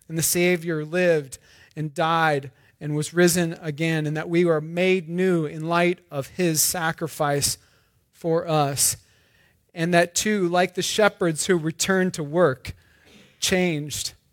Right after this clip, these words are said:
that we would return to work and not stagnant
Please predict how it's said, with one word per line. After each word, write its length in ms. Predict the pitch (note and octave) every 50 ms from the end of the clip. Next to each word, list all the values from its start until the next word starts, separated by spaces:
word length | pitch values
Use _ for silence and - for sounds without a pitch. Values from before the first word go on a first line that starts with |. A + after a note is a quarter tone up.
| _ _ _ _ _ _ _ _ _ _ _ _ _ _ _ C3+
that 340 | E3 E3 E3 E3 E3 -
we 500 | E3 D3+ D#3 G3+ B3 B3+ B3 G#3 E3+ C3 - _ _ _ _ _ _ _ _
would 200 | - D3+ D#3+ D3+
return 600 | D3+ F3 E3+ - - G3 G3 G3 F#3+ F#3 F3+ D#3+ -
to 120 | - - F3
work 600 | D#3 D3+ F3 F#3+ F#3 E3+ D#3+ - - - - - _ _ _ _ _ _ _ _ _ _ _ _ _ _ _ _ _ _ - - _ - -
and 160 | E3 E3+ F3
not 320 | F#3+ G3+ G#3 G3+ G3+ F#3 _ _ _
stagnant 800 | - - - - - - A3 G#3 G#3+ G#3+ G#3 G3 F3+ E3 E3 D#3